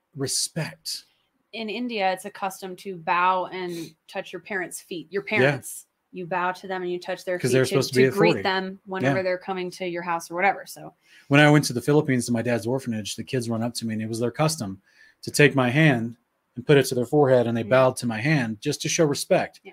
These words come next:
Speaker 1: They weren't worshiping me.
Speaker 2: Yeah.
Speaker 1: So guys, we've got to learn,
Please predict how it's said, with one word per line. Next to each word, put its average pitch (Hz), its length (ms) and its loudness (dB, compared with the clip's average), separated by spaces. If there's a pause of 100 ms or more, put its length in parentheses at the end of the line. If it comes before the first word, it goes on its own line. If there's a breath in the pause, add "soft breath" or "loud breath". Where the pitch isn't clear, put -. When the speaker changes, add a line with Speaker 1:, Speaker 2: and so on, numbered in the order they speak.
(100)
Speaker 1:
They 170 60 -6
weren't 208 180 2
worshiping 185 460 0
me. 85 180 -20 (280)
Speaker 2:
Yeah. 185 120 -10 (120)
Speaker 1:
So - 120 -12
guys, 160 260 4
we've 160 180 0
got 202 220 0
to 190 100 -6
learn, 185 480 2